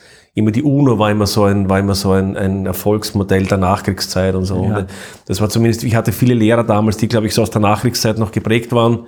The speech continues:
Speaker 1: Und ich hatte eine Englischlehrerin, die hat uns auch in die uno gebracht und so, und die war ganz begeistert von diesen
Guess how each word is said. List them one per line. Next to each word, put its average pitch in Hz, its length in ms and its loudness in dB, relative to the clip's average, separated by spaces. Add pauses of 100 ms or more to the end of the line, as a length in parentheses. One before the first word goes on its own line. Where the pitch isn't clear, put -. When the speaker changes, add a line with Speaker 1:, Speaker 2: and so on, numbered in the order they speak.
(760)
Speaker 1:
Und 104 240 -2
ich 107 60 0
hatte 107 120 -2
eine 104 100 0
Englischlehrerin, 101 680 0
die 104 80 0
hat 101 100 -2
uns 98 120 0
auch 104 80 -4
in 107 80 -6
die 117 80 -4
uno 113 240 2
gebracht 98 420 -2
und 110 60 0
so, 101 140 0
und 104 80 0
die 101 80 2
war 101 100 0
ganz 101 200 -2
begeistert 101 460 -2
von 101 140 -4
diesen 104 260 -4